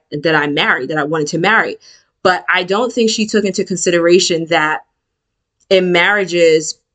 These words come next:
people do change. People are going to want different things. And we also, in fact, do see that with her, her sister, the one that was, the one,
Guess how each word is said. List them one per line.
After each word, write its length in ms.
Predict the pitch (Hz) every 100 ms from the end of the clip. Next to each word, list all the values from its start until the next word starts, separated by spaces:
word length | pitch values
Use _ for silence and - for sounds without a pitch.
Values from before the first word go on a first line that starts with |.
| _
people 460 | - 233 220 208 190
do 340 | 160 180 180
change. 560 | 175 - 185 156 120 -
People 340 | - 214 202
are 140 | 175 160
going 280 | 175 170
to 120 | 170 165
want 360 | 160 170 -
different 360 | 170 165 160 151
things. 320 | 165 117 107 - - -
And 100 | 175
we 160 | 226 320
also, 320 | 466 466 262
in 120 | 214
fact, 420 | 214 208 185 _
do 120 | 208
see 300 | 214 - 220 190
that 260 | 185 -
with 180 | 175 175 -
her, 500 | 180 170 160 147 - -
her 140 | 156
sister, 720 | 156 - 285 - 147 123 156 _ _ _ -
the 80 | 165
one 280 | 175 196 208
that 320 | 180 180 -
was, 580 | 175 175 170 165 165 156 -
the 100 | 180
one, 460 | 190 202 202 202